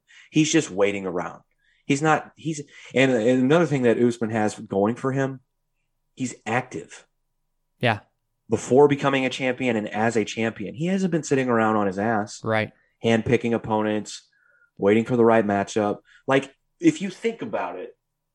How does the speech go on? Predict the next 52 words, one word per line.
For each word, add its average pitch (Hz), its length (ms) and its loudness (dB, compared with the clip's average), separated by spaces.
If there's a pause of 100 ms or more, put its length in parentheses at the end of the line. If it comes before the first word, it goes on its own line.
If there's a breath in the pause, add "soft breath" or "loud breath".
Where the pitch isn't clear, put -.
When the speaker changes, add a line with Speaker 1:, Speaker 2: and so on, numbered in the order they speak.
(440)
Speaker 1:
the, 127 80 -10
the 170 220 -2
first 214 340 2
fight 160 280 2
with 127 200 2
Burns, 110 360 0
like, 110 140 -2
okay, 127 260 -2
I 113 80 2
get 120 180 -2
why 127 160 2
Burns 110 340 0
is 104 120 -10
the 107 80 -2
number 101 220 -4
one 104 180 -4
contender. 101 500 -10 (240 soft breath)
When 135 220 0
it 185 100 -2
falls 175 380 2
through, 135 340 4
if 120 140 0
you're 160 200 0 (160)
Usman, 139 300 -8
do 131 80 -2
you 127 100 0
go, 117 300 4
"Ah, 101 160 -4
I'm 98 80 -8
just - 180 -10
gonna 95 120 -6
move 95 120 -4
on 98 160 0
from 95 200 -16
that. 85 120 -14 (380)
Why 104 140 4
do 104 100 4
I 107 60 2
need 107 100 0
to 101 80 -2
book 107 180 0
that 120 140 0
again?" 123 320 -6 (920)
You 110 80 0
know 110 60 4
what 113 100 4
I 110 40 2
mean? 123 280 -2
Speaker 2:
Yeah. 101 240 -2 (1160)
Speaker 1:
And 139 100 0
he 131 60 4
does. 143 380 2